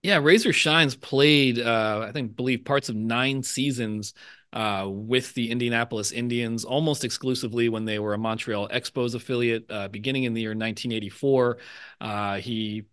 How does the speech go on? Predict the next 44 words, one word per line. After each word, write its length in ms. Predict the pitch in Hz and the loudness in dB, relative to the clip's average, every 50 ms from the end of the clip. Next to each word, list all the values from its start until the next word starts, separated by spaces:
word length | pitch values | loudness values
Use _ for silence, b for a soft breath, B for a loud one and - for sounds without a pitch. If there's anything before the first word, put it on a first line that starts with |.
| _ _ _ _ _ _ _ | _ _ _ _ _ _ _
the, 140 | - 117 107 | -10 -10 -8
the 120 | 101 107 - | -6 -6 -6
team 260 | - - 135 123 120 | -2 -2 0 0 0
won 120 | 117 117 | 0 0
a 60 | 110 | 0
lot 220 | 107 110 110 110 110 | 0 0 0 0 0
of, 120 | 107 101 | 0 0
they 100 | 110 123 | 0 0
were 60 | 123 | 0
in 60 | 113 110 | 0 0
the 80 | 104 | -2
American 400 | 101 104 120 131 131 120 - 120 | -2 2 4 4 4 2 0 -2
Association 640 | 113 - - 120 104 101 - 113 101 104 - 127 110 | -6 -4 -4 -4 -4 -4 -4 -4 -2 -2 -2 -2 -2
then, 220 | 107 107 107 110 | -4 -4 -4 -4
but 120 | 107 104 - | -6 -6 -6
they 100 | - 107 | -6 -6
won 160 | 104 107 104 | -6 -4 -2
several 320 | 101 - 147 131 127 123 | -2 0 0 0 0 0
titles 360 | 113 - 131 120 120 120 110 104 | -2 -2 -2 0 0 -2 -4 -4
during 200 | - 117 113 113 | -6 -6 -4 -4
that 180 | 113 107 107 | -6 -6 -6
time. 320 | - 117 117 113 110 110 107 | -6 -6 -4 -4 -4 -6 -6
He 120 | 104 113 | -6 -6
had 120 | 107 104 | -6 -6
some, 260 | 104 - 107 101 101 98 B B B B B B | -6 -6 -8 -8 -10 -12 B B B B B B
you 80 | B 117 | B -6
know, 60 | 110 | -6
huge 380 | 98 - 131 131 127 123 - - | -4 -4 -2 -2 -2 -2 -4 -6
clutch 300 | - 123 113 107 - - | -4 -4 -4 -4 -2 -2
hits, 380 | 123 113 - - - - - - | -2 -2 -4 -2 -4 -4 -4 -4
and 240 | - 107 113 110 104 | -6 -6 -8 -6 -6
he 100 | 113 120 | -6 -4
was 160 | 120 117 117 | -2 -2 -2
just 280 | 117 - 113 107 - 135 | -2 -4 -6 -6 -6 -8
a 80 | 110 | -10
beloved 560 | 98 104 110 104 98 101 107 110 110 110 104 - | -8 -8 -8 -6 -4 -2 -2 -2 -2 -4 -6 -4
player 340 | - 120 123 123 110 107 | 0 2 2 2 2 0
for 140 | 104 - 113 | -2 -6 -8
the 80 | 104 95 | -10 -8
better 240 | 95 104 104 107 104 | -6 -6 -4 -4 -4
part 200 | 95 107 110 107 | -4 -6 -6 -6
of 60 | 101 | -6
a 60 | 107 | -6
decade 500 | 98 113 113 110 - 113 104 101 101 - | -4 -4 -4 -2 -2 -2 -2 -2 -4 -8